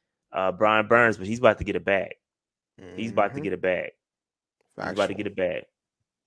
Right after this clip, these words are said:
Speaker 1: We gotta start figuring it out. We gotta figure it out. We gotta figure it out financially. But these guys gotta get paid. Maybe that's why it's taking so long to get Burns. Maybe they're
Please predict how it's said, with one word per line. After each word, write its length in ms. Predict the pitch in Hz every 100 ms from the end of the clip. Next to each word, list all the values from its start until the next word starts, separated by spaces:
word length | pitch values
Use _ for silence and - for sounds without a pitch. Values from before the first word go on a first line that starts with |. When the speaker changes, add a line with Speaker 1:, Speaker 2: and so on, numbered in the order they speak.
| _ _ _ _ _ _ _ _ _ _ _ _ _ _
Speaker 1:
We 120 | 95
gotta 220 | 107 113 -
start 340 | - 117 117
figuring 280 | 135 139 143
it 60 |
out. 220 | 156 143 - _ _ _ _ -
We 100 | 98
gotta 200 | 104 104
figure 320 | - 120 120
it 60 | 123
out. 240 | 123 95 - _ _ _ _ _ _ _
We 80 | 92
gotta 220 | 92 95
figure 320 | - 117 113
it 60 | 113
out 240 | 107 - - _ _ _ _
financially. 580 | - 104 107 107 87 85 -
But 140 | 90
these 140 | 101 107
guys 260 | 113 110
gotta 160 | 107 104
get 160 | 107
paid. 340 | 110 113 92 - _ _ _ _ _
Maybe 220 | - 95 107
that's 180 | 113
why 100 | 117
it's 120 | 107 -
taking 200 | 113 113
so 200 | - 110
long 200 | 113 110
to 60 |
get 220 | 113 117
Burns. 320 | 110 120 110 92
Maybe 180 | 92
they're 140 | 101